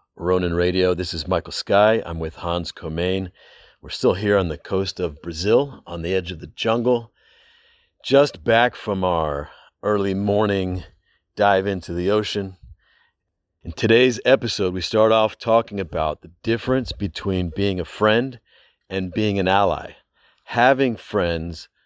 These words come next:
versus being in an alliance. These distinctions are so powerful. If you can get them and implement them into your life, you can be living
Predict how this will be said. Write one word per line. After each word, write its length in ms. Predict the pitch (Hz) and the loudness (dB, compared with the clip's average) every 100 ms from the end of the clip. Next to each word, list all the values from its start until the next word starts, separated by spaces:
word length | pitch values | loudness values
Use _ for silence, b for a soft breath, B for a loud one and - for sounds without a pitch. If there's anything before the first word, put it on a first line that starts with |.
| _ | _
versus 400 | 82 98 92 92 | -4 -2 -2 -6
being 500 | 85 - 110 117 117 | -8 -2 2 2 2
in 120 | 107 101 | 2 0
an 80 | 92 | 0
alliance. 720 | 92 90 92 78 71 - - b b b b - | 0 2 2 0 -6 -14 -20 b b b b -6
These 300 | 107 135 151 | 0 0 -2
distinctions 1000 | 123 - - 123 123 - 82 76 76 - b b b | -6 -10 -2 0 0 -2 -4 -6 -10 -16 b b b
are 220 | 90 82 | -6 -4
so 680 | 78 - - 143 135 135 139 _ _ | -2 -2 2 4 4 4 -2 _ _
powerful. 800 | 135 127 123 123 - 80 69 73 b b | 0 4 4 4 0 -10 -10 -12 b b
If 220 | 98 92 | -10 -8
you 120 | 101 101 | -8 -8
can 240 | 95 87 | -8 -10
get 340 | - 127 135 - | 4 4 4 0
them 240 | 95 87 | -2 -2
and 140 | 85 - | -6 -6
implement 540 | 120 139 127 110 101 | -8 -6 -4 -4 -4
them 280 | - 87 85 | -4 -4 -4
into 360 | 87 113 113 - | -4 -6 -4 -4
your 160 | 107 101 | -2 2
life, 480 | 101 95 78 73 _ b b b | 4 4 0 -6 _ b b b
you 160 | 92 101 | -10 -8
can 200 | - 92 | -6 -6
be 160 | 98 | -4
living 640 | 95 104 120 123 131 131 135 | -4 2 2 4 0 0 -4